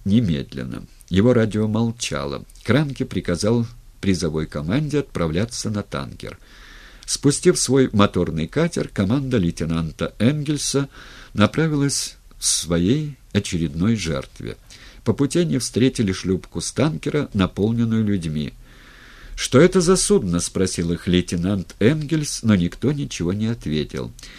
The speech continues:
«Я вас спрашиваю, как называется ваше судно?» — снова закричал лейтенант. «Вы что, все оглохли?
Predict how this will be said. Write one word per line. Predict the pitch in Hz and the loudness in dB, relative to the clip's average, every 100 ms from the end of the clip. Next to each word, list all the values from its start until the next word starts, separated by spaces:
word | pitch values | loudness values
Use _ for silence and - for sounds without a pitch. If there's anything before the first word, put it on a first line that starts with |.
| - - | -16 0
«Я | 95 | 4
вас | 95 117 | 6 4
спрашиваю, | - 147 175 123 - 82 82 | 2 4 4 2 -2 -2 0
как | 110 160 160 | 2 2 2
называется | 156 123 113 131 147 - 135 | 2 4 6 6 4 2 4
ваше | 123 - 139 | 4 2 0
судно?» — | - 139 113 73 85 67 - - - - | 2 6 6 4 -2 -4 -10 -20 -20 -12
снова | - 101 104 165 | -4 2 4 4
закричал | 135 123 113 - 113 | 2 2 0 2 4
лейтенант. | 117 117 120 101 82 71 - | 4 4 2 0 0 -4 4
«Вы | 156 | 4
что, | - - 127 87 | 4 4 4 4
все | - 120 | 4 4
оглохли? | 123 110 196 - 113 85 | 6 8 8 6 2 -4